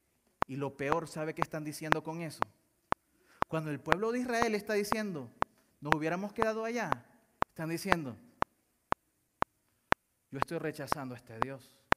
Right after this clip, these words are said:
Cuando el pueblo de Israel está diciendo, "Mejor allá, enterrado en una tumba", ¿sabe qué le están diciendo? Le están diciendo, "Mejor haber muerto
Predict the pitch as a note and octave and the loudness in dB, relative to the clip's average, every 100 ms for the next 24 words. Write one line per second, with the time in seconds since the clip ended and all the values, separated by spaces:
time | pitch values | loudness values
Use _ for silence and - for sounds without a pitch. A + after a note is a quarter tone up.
0 | _ _ _ _ - _ _ - - - | _ _ _ _ -20 _ _ -20 -2 0
1 | D#3+ D#3 C3+ E3 G3 A3 A3+ A3 A3+ G#3+ | 2 0 0 2 6 6 8 8 8 6
2 | A3 G#3+ A3 A3+ F#3+ D#3 - - E3+ G3 | 4 4 4 2 2 0 -6 -6 6 6
3 | F#3+ G#3 A3+ A3+ A3+ B3 A#3+ G#3 F3+ - | 6 6 10 12 12 12 12 12 12 6
4 | - - - - - _ D#3+ F#3+ F3+ F#3 | 2 -18 -20 -12 -12 _ -2 -2 6 8
5 | F#3+ G#3 A3 A#3 A#3 A3+ C4+ B3+ G3+ C#3 | 10 10 10 6 6 6 6 4 8 6
6 | C#3+ - - - - _ _ _ - F#3+ | 6 -6 -20 -6 -6 _ _ _ -2 -2
7 | G3+ G#3+ A3 G#3+ A3+ G#3+ - A#3+ E3+ B2+ | 0 -2 -2 0 2 2 0 0 4 4
8 | - - _ _ - _ _ _ - C#3 | 2 -20 _ _ -20 _ _ _ -6 -2
9 | D#3+ D#3+ - F3 D3+ A#2+ G2+ - _ - | 0 0 -2 -2 -2 -4 -12 -20 _ -4
10 | C3 B2 C#3 D3 D#3 D3+ D#3+ E3+ D#3 - | -2 -4 -2 2 2 0 -2 -2 0 -2
11 | B2 A2+ | -6 -12